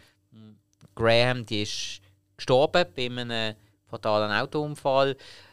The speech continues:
Er ist damals noch Priester gewesen, hat sich dann von Gott abgewendet, die ganze Familie hat sich ein bisschen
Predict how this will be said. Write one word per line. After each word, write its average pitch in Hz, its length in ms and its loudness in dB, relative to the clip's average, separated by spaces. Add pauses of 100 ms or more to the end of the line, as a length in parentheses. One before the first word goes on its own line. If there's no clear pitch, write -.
(140)
Er 120 280 6
ist - 300 -6
damals 117 360 -4
noch 104 120 -12
Priester 135 380 -4
gewesen, 147 300 -2
hat 127 100 -6
sich - 100 -14
dann 120 280 -2
von - 180 -14
Gott 117 260 -8
abgewendet, 131 880 -4
die - 40 -16
ganze 107 260 -10
Familie 123 300 -8
hat 127 100 -10
sich 127 140 -10
ein 127 80 -8
bisschen 123 380 -2